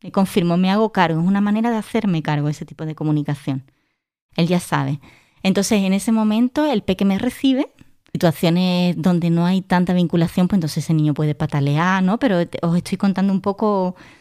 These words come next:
la manera de trabajar habitual, que no suele ser el pataleo, suele ser en otras circunstancias, pero normalmente en esa no. Y entonces,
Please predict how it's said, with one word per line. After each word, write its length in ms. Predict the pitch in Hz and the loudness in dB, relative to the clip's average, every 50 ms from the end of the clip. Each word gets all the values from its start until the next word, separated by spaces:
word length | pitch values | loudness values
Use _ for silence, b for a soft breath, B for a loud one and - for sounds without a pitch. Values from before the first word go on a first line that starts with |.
| B B B B B - | B B B B B -2
la 160 | 180 170 170 | 0 0 2
manera 260 | 160 160 156 156 170 | 2 2 2 2 0
de 60 | 180 175 | 0 0
trabajar 340 | - 180 170 165 156 175 | 0 0 0 0 2 2
habitual, 580 | 170 170 175 - - 170 156 156 160 175 226 262 | 2 2 0 0 0 0 2 2 2 0 -2 -2
que 100 | - - | -2 0
no 120 | 180 165 | 0 0
suele 260 | - - 180 165 160 156 | 0 0 -2 -2 -2 -2
ser 160 | - - 170 | -2 -4 -4
el 60 | 160 | -4
pataleo, 720 | - 165 156 - 160 156 156 151 156 165 170 170 160 156 - - | -4 -6 -6 -4 -4 -2 -2 0 0 0 0 0 0 -2 -4 -8
suele 260 | - - - 190 190 | -6 -2 0 0 0
ser 120 | - - 202 | 0 0 0
en 80 | 202 | 0
otras 200 | 202 - 170 160 | 0 0 -2 -4
circunstancias, 640 | - 175 151 - 170 160 - - 165 165 - - 156 | -4 -6 -6 -4 -6 -6 -4 -4 -4 -4 -4 -6 -10
pero 160 | - - 175 156 | -10 -8 -4 -4
normalmente 500 | 151 147 147 156 156 160 165 165 160 165 | -2 0 0 0 0 0 -2 -2 -4 -4
en 100 | 160 160 | -4 -6
esa 200 | 156 - - 165 | -6 -6 -6 -6
no. 220 | 151 139 139 139 b b b b b b b b b b - | -4 -4 -6 -8 b b b b b b b b b b -4
Y 100 | - 185 | -2 0
entonces, 600 | 185 175 - 185 196 185 185 - 214 196 185 175 | 0 0 0 -2 -2 -2 -2 -2 -2 0 -2 -2